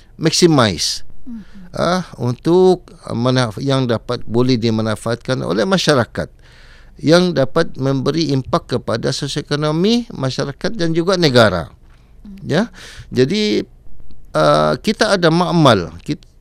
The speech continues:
Speaker 1: kita telah membina banyak makmal, makmal-makmal, ya, dalam kampus, di luar kampus. Jadi itu sebab saya memilih inovasi sebagai salah satu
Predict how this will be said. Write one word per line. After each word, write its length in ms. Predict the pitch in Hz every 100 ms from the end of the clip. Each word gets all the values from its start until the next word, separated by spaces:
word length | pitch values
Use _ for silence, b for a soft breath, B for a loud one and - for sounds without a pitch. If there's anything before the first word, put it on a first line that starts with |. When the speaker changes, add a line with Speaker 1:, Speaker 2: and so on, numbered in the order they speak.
| - - -
Speaker 1:
kita 240 | - 147 190
telah 240 | - 165
membina 480 | 151 135 151 165 147
banyak 320 | 127 151 139
makmal, 640 | 120 104 120 113 92 80 73 - -
makmal-makmal, 840 | 123 123 127 123 120 113 117 104 101
ya, 160 | 165 190 -
dalam 400 | 113 113 113 104
kampus, 560 | 107 101 - 113 107
di 160 | 107 107
luar 240 | 107 104
kampus. 640 | 101 104 98 101 85 - b b b b b -
Jadi 320 | 120 165 170
itu 80 | 143
sebab 720 | - 101 101 107 117 131 - - - - - - - - - -
saya 400 | - - 123 139
memilih 720 | 127 120 117 127 127 113 87 71 - b b b b -
inovasi 1120 | 123 127 131 113 123 - - 139 131 123 110
sebagai 480 | - 107 113 107 107
salah 320 | - 110 107
satu 640 | 95 107 - 113 101 92